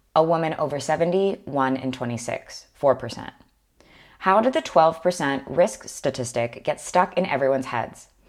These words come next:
It's still the statistic that is the first hit on Google when you search breast cancer incidents. Well, the media, incorrectly, added the risk percentages for each category together,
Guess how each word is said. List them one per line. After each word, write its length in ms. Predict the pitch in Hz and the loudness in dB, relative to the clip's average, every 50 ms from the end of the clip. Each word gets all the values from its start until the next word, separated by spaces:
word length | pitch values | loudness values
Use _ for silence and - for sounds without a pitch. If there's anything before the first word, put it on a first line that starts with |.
| - - - - _ - | -20 -20 -20 -20 _ -4
It's 160 | 180 180 - | -4 -4 -4
still 320 | - - - 226 240 254 277 | -6 -2 0 2 4 4 2
the 80 | 320 | 0
statistic 640 | - - - 262 - 185 170 - - 156 156 156 - | -4 -8 -6 0 2 2 2 4 2 0 0 0 0
that 180 | - 147 139 - | -2 -2 -2 -2
is 200 | 147 143 135 - | -4 -6 -4 -6
the 100 | 139 131 | -8 -8
first 480 | - - - 165 165 185 - - - | -8 -2 0 2 2 2 2 -2 -8
hit 240 | - 165 147 143 - - | -6 -4 -4 -2 -2 -4
on 140 | 151 151 | -6 -4
Google 560 | 135 135 131 123 127 127 120 120 123 120 - _ | -2 0 0 0 2 0 0 -2 -2 -6 -10 _
when 140 | - 151 147 | -8 -6 -6
you 80 | 139 | -6
search 440 | 139 - 143 135 131 131 - - _ | -4 0 2 4 4 2 0 -4 _
breast 300 | - 135 131 135 - - | 0 2 2 0 -2 -6
cancer 300 | - 127 117 117 123 120 | -8 -6 -6 -4 -6 -6
incidents. 560 | - 120 110 - - 117 113 - - _ _ _ _ _ _ _ _ _ _ - - _ | -6 -6 -8 -8 -10 -12 -12 -14 -18 _ _ _ _ _ _ _ _ _ _ -20 -16 _
Well, 380 | - - 208 208 208 214 208 - 190 | 2 4 6 6 6 4 2 2 0
the 100 | 185 185 | -2 0
media, 540 | 196 208 214 214 220 226 220 214 214 262 - - _ 180 | 0 0 -2 0 2 4 4 4 2 -4 -10 -8 _ -2
incorrectly, 760 | 185 214 226 - 185 156 135 - - 131 127 127 123 123 - - _ _ _ _ _ | 0 0 0 2 2 2 2 2 0 0 0 0 -2 -4 -8 -16 _ _ _ _ _
added 500 | - 170 175 196 220 262 262 233 - - - | 0 2 4 4 4 4 2 0 -2 -2 0
the 80 | 208 196 | 0 4
risk 320 | 165 170 175 175 - - | 4 4 2 2 0 -6
percentages 560 | 220 214 - 165 143 143 139 139 139 135 135 | -8 -6 -4 -2 -2 -2 0 0 0 0 0
for 160 | - - 147 - - | -2 -6 -10 -8 -8
each 260 | - 127 - - - | -8 -8 -8 -10 -8
category 460 | - 143 139 139 - 139 139 135 135 | -6 -4 -4 -2 0 0 0 0 -2
together, 680 | 127 - 165 165 220 254 254 180 151 139 139 - - | -4 -6 -4 0 0 2 4 4 4 4 2 0 -2